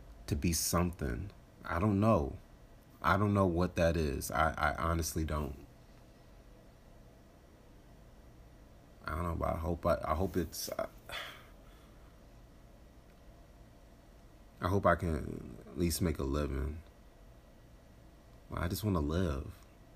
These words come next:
I wanna, I wanna see a little bit of stuff. I wanna explore this world. You know, at least this planet. I'm,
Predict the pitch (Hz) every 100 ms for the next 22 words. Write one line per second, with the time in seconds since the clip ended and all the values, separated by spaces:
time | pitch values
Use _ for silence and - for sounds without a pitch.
0 | - - - 120 113 - 95 113 113 -
1 | 85 85 80 - 85 87 87 90 - -
2 | 87 98 95 107 101 - 87 87 90 82
3 | 76 82 92 95 92 - - - - -
4 | - - - - - 90 92 95 98 80
5 | 123 - 139 - - 107 139 127 123 -
6 | 110 131